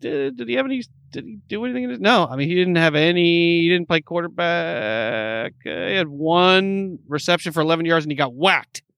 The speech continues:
I think that was the, the reception, uh, that might have knocked him out of that game. Uh, next up, Titans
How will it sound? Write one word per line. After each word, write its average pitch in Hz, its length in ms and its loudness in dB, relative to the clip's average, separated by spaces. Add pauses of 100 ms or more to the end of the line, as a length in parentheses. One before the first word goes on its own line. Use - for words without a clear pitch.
(560)
I 123 60 -10
think 147 160 -2
that 151 160 2
was 143 120 -4
the, 135 300 -2 (100)
the 135 120 -2
reception, 131 640 -4 (580)
uh, 131 340 2
that 131 160 -4
might 151 160 2
have 139 100 0
knocked 139 220 0
him 147 160 -2
out 139 120 0
of 139 60 -4
that 147 160 0
game. 160 300 0 (520)
Uh, 156 220 2
next 170 240 -2
up, 185 140 0
Titans 175 640 -2